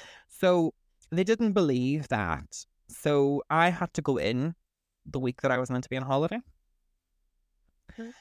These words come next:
Speaker 1: Um, so I was actually vomiting and had diarrhea while I was in work, and they did not let me go home. So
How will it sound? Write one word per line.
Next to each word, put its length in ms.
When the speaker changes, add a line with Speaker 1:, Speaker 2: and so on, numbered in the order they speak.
Speaker 1:
Um, 500
so 240
I 240
was 160
actually 640
vomiting 960
and 140
had 200
diarrhea 1000
while 200
I 100
was 180
in 240
work, 320
and 160
they 100
did 140
not 240
let 140
me 120
go 140
home. 240
So 400